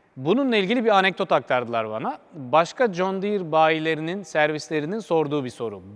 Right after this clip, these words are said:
Bu kadar traktöre ve tabii bunun yanında biçer döverinden diğer ekipmanlarına kadar da var. Onları da siz, e, tamamlayın zihninizde. Beş tane personel,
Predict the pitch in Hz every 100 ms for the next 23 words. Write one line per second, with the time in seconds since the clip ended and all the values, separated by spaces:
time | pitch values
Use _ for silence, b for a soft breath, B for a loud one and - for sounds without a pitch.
0 | 123 233 262 196 165 - 147 139 156 120
1 | 104 - - _ - 147 147 - - 156
2 | 143 135 143 151 143 139 135 135 B B
3 | B 151 139 151 135 139 135 127 131 151
4 | 151 B 143 147 139 135 139 135 135 139
5 | 135 127 139 131 120 117 160 147 135 135
6 | 127 123 117 - 147 127 _ 143 131 139
7 | 135 151 190 135 127 120 120 113 110 185
8 | - b b b b 143 208 - 185 180
9 | 170 165 156 160 175